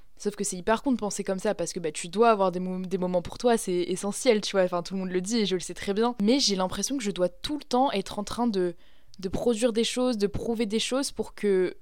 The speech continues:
moi je m'aime déjà, pour que j'ai de, de l'estime pour moi-même, et aussi, bah, pour que les gens m'aiment. Et c'est pour ça que tout à l'heure, quand, au début de l'épisode, quand je disais que toujours vouloir faire plus, j'englobais un peu, euh, plusieurs choses. Et bah, par exemple, notamment au niveau des relations. Dans mes relations, j'ai tout le temps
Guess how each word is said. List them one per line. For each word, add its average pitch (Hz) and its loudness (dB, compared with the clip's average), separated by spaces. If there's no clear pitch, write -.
moi 220 4
je 208 2
m'aime 220 4
déjà, 185 4
pour 190 -10
que 208 0
j'ai 185 0
de, 180 2
de 175 0
l'estime 196 -2
pour 214 -4
moi-même, 202 2
et 208 0
aussi, 208 -2
bah, 202 6
pour - -6
que 196 -2
les 185 2
gens 214 2
m'aiment. 214 2
Et 196 -10
c'est 190 -4
pour 185 -4
ça 247 2
que - -6
tout - 0
à 196 4
l'heure, 214 4
quand, 175 0
au 175 -4
début 180 -2
de 196 -2
l'épisode, 196 4
quand 190 -2
je 165 -4
disais 190 0
que 208 -2
toujours 196 2
vouloir 185 4
faire 190 0
plus, - -2
j'englobais 196 2
un 190 0
peu, 202 2
euh, 170 4
plusieurs 202 2
choses. 240 2
Et 190 0
bah, 175 4
par 196 2
exemple, 208 0
notamment 208 4
au 226 6
niveau 196 2
des 180 0
relations. 202 0
Dans 196 0
mes 196 2
relations, 220 2
j'ai 208 -2
tout 269 -4
le 254 -6
temps 269 4